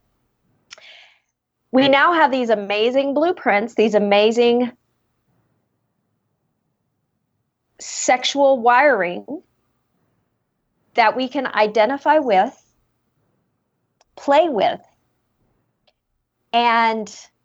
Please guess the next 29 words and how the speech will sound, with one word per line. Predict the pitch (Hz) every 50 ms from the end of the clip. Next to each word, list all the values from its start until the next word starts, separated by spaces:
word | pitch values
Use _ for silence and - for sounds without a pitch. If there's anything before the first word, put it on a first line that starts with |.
| _ _ _ _ _ _ _ -
to | - 311
me, | 302 359 403 427 359 254 226 214 220 208 -
I | - 247 285
feel | 277 - 311 277
like | 254 233 226 208 196 -
guilt | 254 269 277 269 269 -
is | 233 214 214 -
just, | - 226 220 214 - 208
like, | 196 208 202 202 -
right | 196 214 214 208
down | 220 220 214 214 202
on | 196 196
the | 190 190
floor. | 196 - 196 190 - - 170
Like, | 190 208 214 208 226
it's | 214 214 - 226
not | 233 233 226 226
even, | 220 208 208 208 202 196 190 190 180 185 190 196 196 - _ _ _ _ _ -
you | 226 233
know, | 208 202 196 208
something | 202 - - - 254 240 233 240 233 214 214
I'm, | 202 196 196 190 196 190 185 185 185 175 - -
I'm | - 196 196 196
paying | 196 226 240 220 208
attention | 190 - 233 220 214 - 208 185
to | - - 180 175
right | 180 165 151
now, | 196 190 165 - - - - - - - _ - - -
because | 247 - - 254 262 262 247 247 233 - - - -